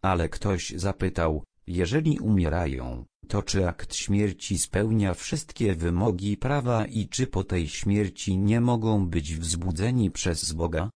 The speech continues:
Nie, błądzicie, zakładając, że akt umierania jest karą. Człowiek umiera, odkąd wszedł na świat, ale kara nie będzie w pełni wymierzona, dopóki wszyscy nie będą martwi.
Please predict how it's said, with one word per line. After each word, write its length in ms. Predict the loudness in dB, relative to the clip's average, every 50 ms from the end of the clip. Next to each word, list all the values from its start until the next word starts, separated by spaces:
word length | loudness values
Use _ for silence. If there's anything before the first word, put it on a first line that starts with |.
| _ _ _ _ _ _ -2
Nie, 480 | 2 4 4 4 4 2 2 0 -2 -4 _ _ -12 -6
błądzicie, 760 | -2 0 2 4 4 4 2 2 -2 -6 -4 -2 0 0 2
zakładając, 1200 | 2 0 -2 -2 0 0 0 0 2 0 0 0 0 -2 -2 -4 -4 -6 -8 -8 -10 -12 -12 -14 -16 _ _ -10 -4
że 260 | 0 0 2 2 0
akt 300 | -2 -4 -6 -6 -4 0
umierania 680 | 2 4 4 4 4 2 2 0 -2 -2 -2 0 0
jest 380 | 2 2 2 2 0 0 -4 -6
karą. 520 | -4 -4 -4 -2 -2 -4 -4 -4 -6 -8 -12 -14 _ _ _ _ _ _ -6
Człowiek 640 | -2 2 2 4 4 4 4 2 2 0 0 0
umiera, 500 | 2 4 6 6 6 6 4 4 2 0
odkąd 560 | 0 -2 -2 -2 -2 0 2 2 2 2 0 -4 -10
wszedł 500 | -6 -4 -2 0 2 2 0 0 0 0
na 260 | 2 2 2 0 0
świat, 640 | -2 -6 -4 -2 0 0 0 0 -2 -6 -12 -14 -14 _ _ -6 -2
ale 260 | 0 2 2 0 0
kara 400 | 0 0 0 0 2 2 2 2
nie 220 | 2 2 2 2
będzie 480 | 2 2 2 2 2 2 2 2 0 0
w 80 | -2
pełni 520 | -2 0 2 2 4 4 4 4 4 2 2
wymierzona, 760 | 0 -2 0 0 0 0 0 0 0 2 2 2 2 0 0
dopóki 580 | 2 0 0 0 -2 -4 -4 -4 -2 -2 -2 -2
wszyscy 580 | -2 -2 0 0 0 -2 -4 -4 0 2 2
nie 200 | 4 4 2 2
będą 420 | 2 2 2 2 2 2 2 2 2
martwi. 640 | 2 0 0 -4 -6 -8 -10 -10 -10 -10 -12